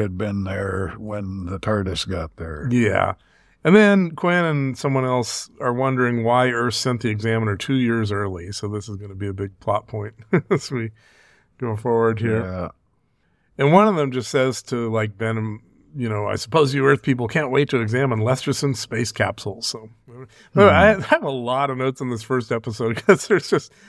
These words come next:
Speaker 2: a lot of plot going on in this story. And so we, we get
Speaker 1: Yeah.
Speaker 2: introduced to it here.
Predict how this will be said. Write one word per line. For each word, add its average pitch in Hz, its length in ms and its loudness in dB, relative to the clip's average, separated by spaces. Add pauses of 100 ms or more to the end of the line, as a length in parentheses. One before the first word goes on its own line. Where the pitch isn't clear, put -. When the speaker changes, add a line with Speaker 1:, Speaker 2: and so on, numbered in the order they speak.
(240)
Speaker 2:
a 127 120 2
lot 160 360 6
of 135 100 -2
plot 139 300 -2
going 117 240 -4
on 113 160 -4
in 110 120 0
this 110 120 0
story. 104 400 -2
And 104 140 -8
so 104 340 -6 (140)
we, 113 220 -18 (180)
we - 120 -8
get 117 100 2
Speaker 1:
Yeah. 107 440 4
Speaker 2:
introduced - 460 0
to 135 180 -6
it 135 200 -4
here. - 280 -6